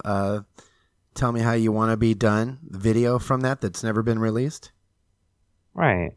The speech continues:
Speaker 2: And we still
Speaker 1: Stuff
Speaker 2: it's just
Speaker 1: everywhere.
Speaker 2: like with, with Manuela that brought up in the divorce documents that unfortunately got unsealed, it was brought up that there was videos for Another Girl,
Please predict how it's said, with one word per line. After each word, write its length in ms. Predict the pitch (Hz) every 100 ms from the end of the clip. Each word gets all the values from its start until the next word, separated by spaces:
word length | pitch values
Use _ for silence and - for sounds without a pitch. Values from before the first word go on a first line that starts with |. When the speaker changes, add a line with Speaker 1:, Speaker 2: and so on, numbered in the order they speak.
| -
Speaker 2:
And 120 | 113
we 100 | 147
still 680 | - - 147 135 131 135 - _ _ _ -
Speaker 1:
Stuff 300 | - 127 123
Speaker 2:
it's 220 | 170 117
just 160 | 180
Speaker 1:
everywhere. 220 | 175 147 127
Speaker 2:
like 80 | - _ _ _ _ _ _ -
with, 360 | 135 131 - -
with 440 | 127 131 123 -
Manuela 640 | 120 117 117 127 135 123
that 180 | 107 101
brought 220 | 107 101
up 120 | 101 98
in 60 |
the 120 | 98
divorce 480 | 95 101 92 101 101
documents 480 | - 90 90 95 90
that 120 | 85
unfortunately 460 | 87 - 92 - 90
got 160 | 85
unsealed, 720 | 82 82 - 139 117 90 80 - - - _ -
it 60 | 104
was 120 | 98
brought 260 | 113 107
up 140 | 104 101
that 160 | 95
there 120 | 101 95
was 200 | 92 90
videos 840 | 98 98 92 90 87 87 - - _ _ _ _ _
for 500 | - - 110 95 95
Another 560 | - 98 95 95 95 85
Girl, 580 | 85 107 113 87 -